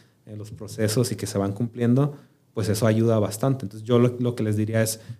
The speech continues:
primero que nada, que traten de tener todo en regla, todo estructurado, todo organizado y que se informen, literal. O sea, yo cuando hice mi pro-, mi proceso migratorio, am, me metí a la página oficial de,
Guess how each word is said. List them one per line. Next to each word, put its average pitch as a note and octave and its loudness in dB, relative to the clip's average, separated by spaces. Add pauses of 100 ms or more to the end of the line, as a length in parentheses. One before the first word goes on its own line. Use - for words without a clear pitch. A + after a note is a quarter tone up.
(200)
primero A2 2
que A#2 2
nada, A2+ 4
que A2 0
traten G#2+ -2
de A2 -6
tener G#2 -4
todo G#2+ 2
en G2+ 2
regla, A2+ 2
todo G#2+ -6
estructurado, A2 0
todo G#2+ -6
organizado A#2+ 0 (460)
y A#2+ -16
que A2+ -4
se - -2
informen, D3+ 0
literal. A#2 2
O C3+ 6
sea, B2 2
yo A2+ 4
cuando C3+ 6
hice A#2 2
mi B2 -2
pro-, G#2+ -4
mi G#2 2
proceso G#2+ -14
migratorio, A#2 2 (800)
am, G2+ 0 (100)
me A2 -2
metí G#2 0
a A2 2
la B2 2
página A#2 2
oficial G#2+ 0
de, G#2 2